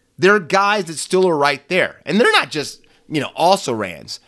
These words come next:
These guys are still stars in them, in their own right. Because Jeremy Cameron and Gary Rowan, uh, they were the ones that led, to me, the hoops.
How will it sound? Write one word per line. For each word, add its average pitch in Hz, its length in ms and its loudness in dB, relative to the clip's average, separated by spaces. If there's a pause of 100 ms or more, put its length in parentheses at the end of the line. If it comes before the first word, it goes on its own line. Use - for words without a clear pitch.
These 247 160 -2
guys 247 300 0
are 156 60 -10
still 160 260 -6
stars 120 460 -2
in 110 80 -8
them, 95 200 -8
in 117 160 -4
their 107 160 -2
own 127 180 0
right. 78 280 -8 (360)
Because 143 260 -4
Jeremy 220 500 0
Cameron 143 600 -2 (440)
and 131 160 -4
Gary 170 280 2
Rowan, 127 540 0 (540)
uh, 107 360 -8
they 117 300 2
were 233 140 -2
the 185 80 2
ones 127 320 -2
that 117 100 -4
led, 123 300 -2
to 120 100 -10
me, 131 180 -2
the 104 160 -6
hoops. - 520 -8